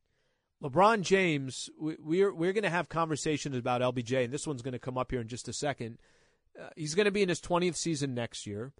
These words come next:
He's gonna be due potentially a two-year extension coming up in August.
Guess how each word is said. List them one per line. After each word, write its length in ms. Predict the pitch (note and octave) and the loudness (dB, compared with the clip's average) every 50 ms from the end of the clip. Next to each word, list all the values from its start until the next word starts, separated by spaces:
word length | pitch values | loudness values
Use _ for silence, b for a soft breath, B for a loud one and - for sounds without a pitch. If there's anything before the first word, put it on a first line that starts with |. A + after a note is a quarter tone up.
| _ _ | _ _
He's 160 | - E3 D#3+ | 0 2 6
gonna 200 | D#3 F#3+ F3 E3+ | 6 6 6 6
be 140 | D3+ E3 E3 | 4 2 0
due 280 | C3+ B2 D#3 F#3 G3 | 4 4 6 6 6
potentially 600 | F3+ - D#3 - - E3 E3+ D#3 - E3+ D#3+ D3 | 4 2 -2 0 0 0 0 2 0 0 2 2
a 80 | C#3 C#3 | 2 0
two-year 400 | - - - F3 F3 E3+ E3 D3+ | -2 -2 -4 -2 0 2 4 4
extension 480 | C#3 - - - D3+ D3+ C#3 - D#3 C#3 | 2 2 0 -2 -2 -2 0 -2 -6 -4
coming 240 | - C#3 C#3 C#3+ | -2 -2 -2 0
up 140 | C3+ B2+ - | -2 0 0
in 60 | A#2+ | 0
August. 580 | B2 B2+ C#3 C#3 A#2+ G#2 G2 G#2 - - - - | 0 2 2 2 2 0 -6 -8 -10 -10 -12 -16